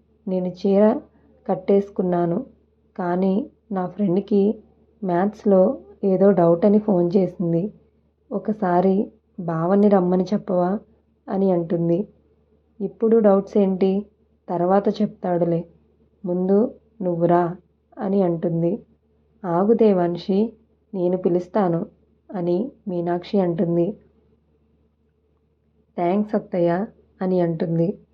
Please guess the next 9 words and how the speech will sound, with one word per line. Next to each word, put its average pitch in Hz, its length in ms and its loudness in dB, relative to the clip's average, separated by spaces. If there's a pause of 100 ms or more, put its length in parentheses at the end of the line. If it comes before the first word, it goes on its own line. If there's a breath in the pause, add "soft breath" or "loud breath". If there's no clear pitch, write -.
(600)
ఇలా 190 260 0 (480)
ఇంట్లో 185 340 0
మాట్లాడుకుంటున్న 185 960 2 (500)
వీళ్ళని 170 460 0 (580)
ఇంట్లో 185 340 -4
ఎవరైనా 190 480 4
చూస్తే 180 480 -4 (560)
ఏ-, 175 200 -8 (720)
ఏమవుతుంది? 190 840 4